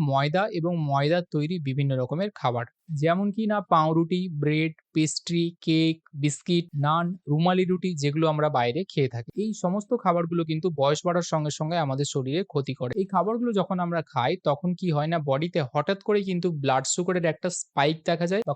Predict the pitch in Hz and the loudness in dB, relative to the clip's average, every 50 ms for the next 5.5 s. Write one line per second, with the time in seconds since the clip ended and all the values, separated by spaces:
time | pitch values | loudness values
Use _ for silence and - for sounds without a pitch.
0 | - - 175 160 156 147 165 165 170 190 214 214 240 220 - - 208 196 190 180 | -6 -6 -6 -6 -4 -4 -4 -2 -2 -2 -2 -2 -2 -2 -4 -6 -6 -2 0 0
1 | 160 165 160 156 147 - - 156 143 143 143 147 143 151 151 170 190 165 143 135 | 0 0 -2 -4 -4 -4 -4 -4 -2 -2 -2 -2 -4 -2 -2 -2 -2 -2 0 0
2 | 127 123 - - 151 151 180 175 143 131 139 131 131 123 120 120 120 - _ _ | -2 -2 -4 -4 -4 -2 -2 -2 0 0 0 0 0 0 -2 -4 -6 -8 _ _
3 | _ _ _ _ _ 170 160 190 214 214 208 202 220 226 208 175 139 127 127 143 | _ _ _ _ _ -2 0 0 2 2 2 2 2 2 2 4 4 4 6 6
4 | 170 180 175 185 190 196 202 190 160 156 170 - - 190 170 151 151 147 - 151 | 4 4 2 2 2 2 2 2 2 2 0 0 0 -2 0 0 0 0 0 -2
5 | 147 151 - 185 175 175 160 147 170 | -2 -2 -2 -2 -2 -2 0 0 0